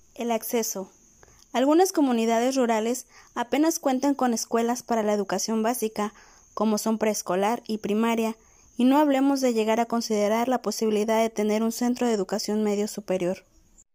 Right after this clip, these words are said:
Calidad en programas educativos. Si bien en esta situación de pandemia, muchos países y lugares fueron afectados,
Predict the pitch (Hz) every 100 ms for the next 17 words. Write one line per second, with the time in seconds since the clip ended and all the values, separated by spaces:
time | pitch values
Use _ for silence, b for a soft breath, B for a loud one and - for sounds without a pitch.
0 | - - - - - _ _ 240 240 240
1 | 247 285 320 226 226 226 233 220 202 202
2 | 196 196 180 - - B B B B B
3 | - - 285 285 330 359 330 294 - 294
4 | - 247 226 220 240 240 247 226 214 220
5 | 220 233 - - 247 269 311 - 247 233
6 | 254 262 254 220 214 220 - 240 240 240
7 | 233 208 - 220 214 233